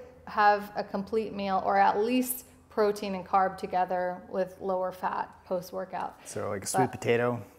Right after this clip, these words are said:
Speaker 1: Uh-huh, exactly. Something like a sweet potato or, like, a side of fruit or something along with it, um, but not just the chicken only. But yeah, I don't think that rotisserie chicken is bad. You could have any type of chicken, whatever you like.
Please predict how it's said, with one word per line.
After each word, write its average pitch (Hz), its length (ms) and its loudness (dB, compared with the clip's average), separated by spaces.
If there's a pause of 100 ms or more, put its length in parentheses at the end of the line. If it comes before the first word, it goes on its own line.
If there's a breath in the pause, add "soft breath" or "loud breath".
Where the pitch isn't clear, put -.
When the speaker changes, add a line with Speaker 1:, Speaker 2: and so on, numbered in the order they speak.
(140)
Speaker 1:
Uh-huh, 226 340 2
exactly. 202 680 6
Something 208 280 -4
like 190 140 -2
a 190 60 -4
sweet 269 200 -4
potato 254 420 2
or, 214 200 2
like, 202 160 -8
a 196 40 -10
side 185 220 -2
of 196 80 -6
fruit 262 320 -4
or 220 100 -2
something 208 380 -4
along 190 340 2
with 190 200 -2
it, 185 200 -2 (420 loud breath)
um, 180 260 -4
but - 100 -12
not 185 160 -4
just - 220 -14
the 185 80 -12
chicken 190 340 -12
only. 185 420 -10
But - 280 -6 (100)
yeah, 208 180 6
I 240 120 8
don't 262 200 6
think 226 260 0
that 208 180 2
rotisserie 202 920 0 (280)
chicken 196 320 -8
is 180 180 -8
bad. 190 400 -2 (140)
You 202 80 -12
could 196 120 -10
have 180 160 -8 (160)
any 202 220 -10
type 185 260 -10
of 190 140 -14
chicken, 190 540 -12
whatever 190 260 -8
you 190 140 -10
like. - 400 -8